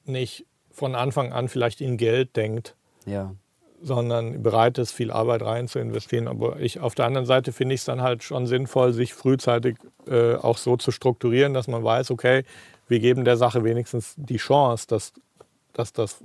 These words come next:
Speaker 1: draus wird. Und
Speaker 2: Ja.
Speaker 1: ich glaub, Social Media, Reichweite und Publikum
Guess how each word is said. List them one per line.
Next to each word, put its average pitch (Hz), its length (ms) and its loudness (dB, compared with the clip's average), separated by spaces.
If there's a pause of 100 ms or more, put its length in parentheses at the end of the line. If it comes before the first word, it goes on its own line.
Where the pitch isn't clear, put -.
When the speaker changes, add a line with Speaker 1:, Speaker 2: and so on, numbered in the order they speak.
(120)
Speaker 1:
draus - 320 -6
wird. 110 320 -8
Und 107 200 -10
Speaker 2:
Ja. 101 200 -6 (180)
Speaker 1:
ich - 60 -20
glaub, 131 240 2
Social 147 320 6
Media, 156 580 4 (420)
Reichweite 135 800 2
und 120 400 -2
Publikum 135 760 -4